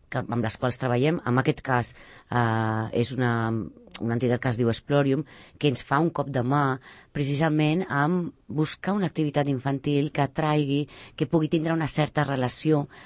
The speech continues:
amb què fas amb les, què pots construir amb les teves mans, que, com pots, eh, anar començant a divertir-te,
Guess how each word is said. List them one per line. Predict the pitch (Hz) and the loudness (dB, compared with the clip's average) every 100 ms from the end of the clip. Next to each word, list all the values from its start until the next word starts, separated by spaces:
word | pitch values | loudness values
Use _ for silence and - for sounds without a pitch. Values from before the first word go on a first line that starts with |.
| - - | -12 0
amb | 160 170 147 - - - | 2 4 0 -6 -14 0
què | 196 | 0
fas | - 156 147 151 143 | 2 2 2 2 0
amb | 131 127 | 0 0
les, | 123 - - - - - | -2 -4 -16 -20 -8 -2
què | 160 | 0
pots | 185 - | 0 0
construir | 185 - - 147 156 135 | -2 -2 -4 0 2 2
amb | 131 | 0
les | 120 | -4
teves | 143 131 120 | -4 -4 -4
mans, | 127 123 - | -4 -4 -4
que, | 151 147 - - - - | -6 -6 -12 -18 -12 -2
com | 165 170 175 170 156 143 123 98 - 143 131 | 0 2 2 4 4 4 2 0 -4 -4 -2
pots, | 147 151 - - | -2 -2 -6 -14
eh, | - 127 123 120 | -10 -6 -6 -4
anar | 123 135 | -4 -4
començant | - 139 123 - 143 151 | -4 -2 -4 -2 -2 0
a | 127 | 0
divertir-te, | 131 127 - 180 160 - | 0 -2 0 0 0 -2